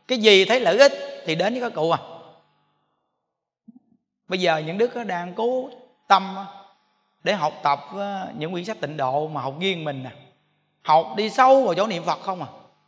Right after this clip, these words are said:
Học chừng hai tháng là nó được trăm mấy chục tiếng, gần hai trăm tiếng.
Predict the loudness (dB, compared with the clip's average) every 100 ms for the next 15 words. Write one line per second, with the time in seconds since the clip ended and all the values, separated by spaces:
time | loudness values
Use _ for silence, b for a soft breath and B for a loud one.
0 | _ 2 2 2 -6 -6 -6 0 4 4
1 | 2 0 -2 -4 -4 -2 -4 -6 -2 -2
2 | 2 0 0 -10 -16 -12 -10 -6 -4 -4
3 | -8 -6 -4 -4 -6 -6 -8